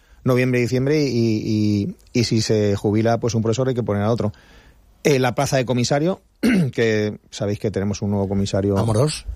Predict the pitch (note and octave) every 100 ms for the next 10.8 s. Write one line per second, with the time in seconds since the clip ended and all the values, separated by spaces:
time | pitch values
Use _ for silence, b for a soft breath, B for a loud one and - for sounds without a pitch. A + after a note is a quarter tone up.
0 | - - F#2 F2 A#2+ - G2+ F#2+ G2+ C3
1 | - - G2 F#2+ F#2 F#2 - - - A#2
2 | G#2+ G#2 G#2 G2 G2 F#2+ F#2 G2 F#2+ F#2
3 | F2+ F2+ G2+ B2+ A#2+ A2 G#2+ F#2+ A2 C#3+
4 | A#2+ F2 G2+ G2 A#2 F#2+ F2+ F2+ F2+ G2
5 | G2 F#2+ G2 G2 F#2 F#2+ F#2+ A2 A2 A2
6 | G#2 G2+ G#2 G#2+ B B B B B B2
7 | A#2 A#2 A#2+ A#2 C3 C3 B B - A2
8 | G#2+ G#2+ G#2 G2 A#2+ A#2+ B2+ A#2 A#2+ A#2+
9 | A#2+ B2 A#2+ A#2+ A2 G#2 A2 A2 A2 A2
10 | A2 B2 A#2 A#2 A#2+ A#2 A2+ A2+